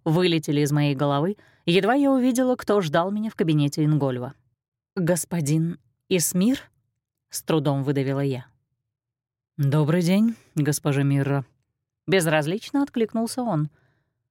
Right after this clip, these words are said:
Дракон казался отстранённым и безразличным,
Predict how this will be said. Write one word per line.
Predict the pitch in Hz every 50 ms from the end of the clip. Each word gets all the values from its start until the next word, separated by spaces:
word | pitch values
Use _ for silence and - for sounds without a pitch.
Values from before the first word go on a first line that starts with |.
| _ _ _ -
Дракон | 160 151 202 - - 330 349 330
казался | 311 294 294 294 285 - 294 285
отстранённым | - - - - 214 208 196 202 226 233 233 233 233 226 220 - _
и | - 254
безразличным, | 226 240 240 214 220 214 220 196 170 147 139 143 - - - 151 151 147